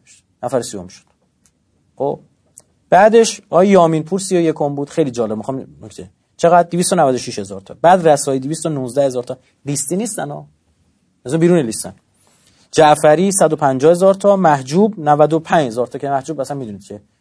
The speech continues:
چون رأی کارگرا رو اینا رو داره، همیشه مثلاً. بعد آقای س-، صادق شهبازی هشتاد و شش هزار تا.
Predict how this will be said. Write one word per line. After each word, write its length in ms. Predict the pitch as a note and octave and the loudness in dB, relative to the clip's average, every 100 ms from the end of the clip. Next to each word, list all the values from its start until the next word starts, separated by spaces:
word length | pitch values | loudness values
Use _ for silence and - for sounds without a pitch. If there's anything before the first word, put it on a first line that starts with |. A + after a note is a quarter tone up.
| _ | _
چون 260 | B2+ A#2+ - | -12 -12 -10
رأی 320 | G#2+ A#2 A2+ | -4 -4 -4
کارگرا 560 | - - A2+ G#2+ G#2+ A2 | -8 -4 -4 -2 -2 -4
رو 60 | |
اینا 180 | A2 A2 | -4 -6
رو 60 | G#2 | -6
داره، 340 | G#2+ D3 D#3 | -6 -6 -8
همیشه 300 | D3+ B2+ C3 | -12 -12 -10
مثلاً. 400 | A#2+ - G#2 A2+ _ _ _ _ _ _ _ _ _ _ _ | -12 -12 -12 -14 _ _ _ _ _ _ _ _ _ _ _
بعد 180 | - D#3 | 2 4
آقای 120 | D3+ | 4
س-، 640 | D#3 - - - - A2+ G#2+ | 2 -2 -6 -8 -10 -12 -10
صادق 420 | - - C3 E3 | -4 0 4 4
شهبازی 600 | F#3+ F#3+ F#3+ F#3 F3+ G3 | 4 4 4 2 2 -2
هشتاد 320 | F#3 D3 - | -2 -4 -2
و 40 | C3 | -4
شش 200 | - F#3+ | -4 -6
هزار 200 | G3 G3+ | -2 0
تا. 220 | G#3+ | 2